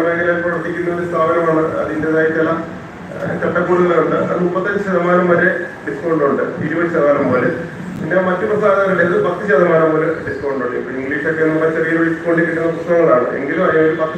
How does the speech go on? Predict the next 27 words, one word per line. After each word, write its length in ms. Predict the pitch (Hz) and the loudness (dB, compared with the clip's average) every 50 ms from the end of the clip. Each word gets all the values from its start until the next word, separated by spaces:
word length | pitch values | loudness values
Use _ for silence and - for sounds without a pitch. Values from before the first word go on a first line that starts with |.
| - | -2
ശതമാനം 360 | 180 165 156 156 147 147 151 143 139 | 0 0 0 2 0 0 -2 -2 -4
മസ്റ്റായി 380 | 139 143 143 156 147 147 170 175 - - - - - - - - - - - - - - - - - 135 | -6 -6 -6 -4 -4 -2 -2 -4 -6 -6 -10 -14 -14 -14 -14 -14 -14 -14 -14 -14 -16 -16 -16 -12 -6 -6
മറ്റു 160 | 143 139 160 160 | -4 -2 -2 -2
പ്രസാധന 380 | 143 - 147 143 143 143 143 139 139 | -2 0 2 2 4 4 2 2 0
പുസ്തകത്തിന് 400 | 139 135 - 143 143 139 143 143 139 - - - - - - - - - - - | -2 -2 -2 -2 -2 -2 -2 -2 -4 -4 -8 -10 -12 -14 -16 -16 -16 -16 -14 -10
നമ്മൾ 220 | - 135 127 127 127 123 | -8 -4 -4 -2 -2 -2
കൊടുക്കും. 280 | 123 110 - 113 - - - - | -2 -2 -2 -4 -6 -8 -4 -2
അത് 100 | - 156 160 147 | 0 2 4 4
മുതൽ 160 | 143 143 139 - 143 | 4 2 2 0 0
മേലോട്ട് 360 | 143 139 139 139 - - 143 127 113 | 0 0 0 -2 -2 -4 -4 -4 -6
ഡിസ്കൗണ്ട്. 380 | - - 120 113 107 - - - - - - - - - - - - - - - | -6 -6 -6 -6 -6 -6 -8 -10 -12 -14 -16 -16 -16 -16 -16 -16 -16 -16 -16 -10
പിന്നെ 180 | - 139 139 143 143 139 | -4 2 4 6 6 6
നോവലുകൾ 360 | 139 135 151 160 175 185 180 175 | 4 4 4 4 4 4 4 4
പറഞ്ഞ 200 | 175 170 170 175 165 185 | 4 4 4 2 2 2
സാറേ, 160 | 175 175 175 170 160 | 4 4 4 6 4
ലോകോത്തര 460 | 160 160 165 185 190 190 196 196 196 196 185 | 4 4 6 6 4 4 4 2 0 0 0
ക്ലാസിക്കുകളുടെ 680 | 185 175 175 175 180 180 175 175 180 180 180 175 180 180 170 170 | 0 -2 -2 -2 -4 -4 -6 -4 -2 0 2 2 2 2 2 0
ഏറ്റവും 280 | 170 - 196 196 190 190 | -2 0 0 0 0 2
കൂടുതൽ 220 | 190 196 202 196 185 - 170 | 2 4 4 4 4 2 2
കളക്ഷൻ 520 | 156 156 160 160 160 165 - - 185 170 175 | 2 2 2 0 0 -4 -2 -2 0 2 4
ഉള്ളത് 260 | 170 170 165 165 170 175 - 156 151 | 4 4 2 2 2 2 0 0 0
എൻ 60 | 151 151 151 | -2 0 0
ബി 60 | 160 160 | 2 0
എസിലാണ്. 380 | 156 156 - - - - - - - - - - - - | 0 0 2 2 2 2 2 0 -2 -6 -8 -10 -12 -12
ഇപ്പം 240 | - - 143 147 147 143 - - - - 143 | -4 0 0 2 2 0 -2 -4 -6 -6 -4
യുദ്ധവും 360 | 143 143 143 185 190 190 185 185 190 | -4 0 2 4 6 6 6 6 4
സമാധാനവും 540 | 175 165 165 160 160 160 156 156 156 156 | 4 4 4 4 4 6 4 4 4 2